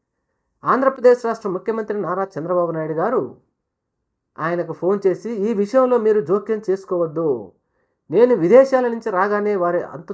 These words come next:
చూస్తాను, వారి సంగతి చూస్తాను" అనేసి చెప్పారని చెప్పేసి ఒక సోషల్ మీడియాలో వార్త చెక్కలు కొడతా ఉంది. ఇక్కడ ముఖ్యంగా కేసినేని నాని అనుచరులు కూడా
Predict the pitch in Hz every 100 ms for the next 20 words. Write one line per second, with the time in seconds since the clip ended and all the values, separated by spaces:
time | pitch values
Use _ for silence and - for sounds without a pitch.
0 | 202 165 165 151 147 135 107 - _ _
1 | - 139 185 175 156 175 202 190 170 180
2 | - 165 170 143 113 _ _ _ _ 156
3 | 180 180 180 135 160 - _ _ _ _
4 | - 180 - 220 208 190 185 180 180 175
5 | 190 147 131 139 117 - _ _ _ -
6 | 151 160 170 156 143 139 143 117 131 -
7 | 139 - - 131 123 117 120 117 110 -
8 | _ _ _ _ - 202 254 262 190 214
9 | 285 285 254 143 82 _ _ _ _ _
10 | _ _ _ _ - 240 285 277 277 269
11 | 233 170 233 262 254 170 208 208 196 -
12 | 165 170 127